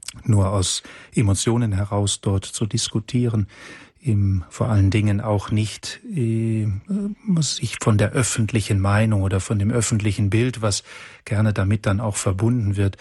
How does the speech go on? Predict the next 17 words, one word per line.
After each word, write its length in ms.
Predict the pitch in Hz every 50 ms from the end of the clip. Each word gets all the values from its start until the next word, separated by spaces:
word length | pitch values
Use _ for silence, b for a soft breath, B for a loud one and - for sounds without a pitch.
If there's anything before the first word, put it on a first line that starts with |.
| B B B B B
so 200 | B - 113 110
prägen 440 | - - - 113 113 117 120 117 107
zu 160 | - - 110
lassen, 320 | 104 110 113 - - 120
dass 160 | 98 101 92
man 140 | 101 107 117
eingeschüchtert 840 | 127 143 151 135 98 87 - - - 80 - - - 92 - - 107
wird, 160 | 95 87 -
sondern 260 | - 107 95 90 90
hier 180 | 87 87 95 92
geht 260 | - 104 98 - 107
es 160 | 92 - -
ja 100 | 98 90
um 300 | 101 113 95 90 92 90 -
Grundwahrheiten 1040 | - - 101 110 117 127 113 110 101 98 95 101 107 107 95 98 101 98 - 104 95
des 200 | 98 92 - -
Glaubens, 640 | - 101 92 92 98 98 - 117 123 - - -